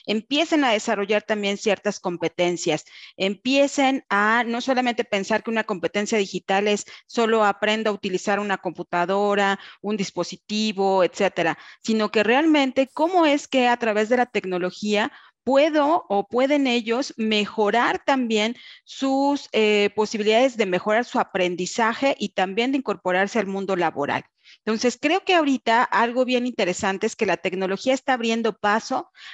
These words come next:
a proyectar a nuestros estudiantes hacia un nuevo escenario,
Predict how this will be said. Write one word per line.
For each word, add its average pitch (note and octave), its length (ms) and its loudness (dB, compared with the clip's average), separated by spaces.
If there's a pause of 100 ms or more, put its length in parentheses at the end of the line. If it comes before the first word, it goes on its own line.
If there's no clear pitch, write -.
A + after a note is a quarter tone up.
(140)
a B3 480 4
proyectar A3 600 2
a D#4+ 60 4
nuestros G#3+ 500 -4
estudiantes G#3+ 880 -2 (300)
hacia G#3+ 460 0
un C4 240 0
nuevo B3+ 420 2
escenario, A#3+ 840 -2